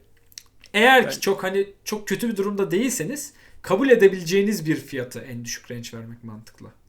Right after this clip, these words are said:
Speaker 1: Ya ben buraya girdim ama çok mutsuzum, bu maaşla da çalışılır mı diyeceğiniz bir fiyatı en düşük range olarak vermemenizi öneriyorum.
Speaker 2: Şö-, şöyle tavsiyeler verenleri gördüm.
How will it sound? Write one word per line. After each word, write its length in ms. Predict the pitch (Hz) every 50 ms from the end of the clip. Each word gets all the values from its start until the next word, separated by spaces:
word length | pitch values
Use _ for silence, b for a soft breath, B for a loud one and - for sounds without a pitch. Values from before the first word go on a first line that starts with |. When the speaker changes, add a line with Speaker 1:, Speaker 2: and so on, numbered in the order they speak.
| _
Speaker 1:
Ya 180 | - 135 127 135
ben 300 | 165 185 208 214 214 B B B B B -
buraya 220 | 190 196 214 214
girdim 440 | 202 - 185 220 233 220 214 233 220
ama 260 | 240 254 233 180 160
çok 260 | - - 220 220 220
mutsuzum, 520 | - 208 165 - - 139 131 135 131 127 127
bu 100 | 147 170
maaşla 440 | 180 185 190 196 190 - - 190 175
da 80 | 190
çalışılır 520 | - - 185 185 165 - - 196 202 233 226
mı 240 | 208 202 190 160
diyeceğiniz 560 | 147 160 175 180 160 160 185 196 226 226 185 175
bir 100 | 190 196
fiyatı 480 | 196 - - 190 180 180 - 269 262 - - - _ _ _ _ -
en 200 | 165 175 190 196
düşük 240 | 185 165 - - -
range 240 | 175 175 170 160 170
olarak 260 | 185 233 277 269 -
vermemenizi 580 | 208 202 190 170 147 135 127 123 127 123 123 120
öneriyorum. 420 | 123 120 123 127 127 139 160 - _ - b b b b
Speaker 2:
Şö-, 380 | - - - - - 143 139
şöyle 280 | - - 131 135 147 143
tavsiyeler 520 | - 135 127 127 - 143 139 139 139 135
verenleri 340 | 120 113 120 120 120 123 127
gördüm. 280 | 120 107 98 92 98 143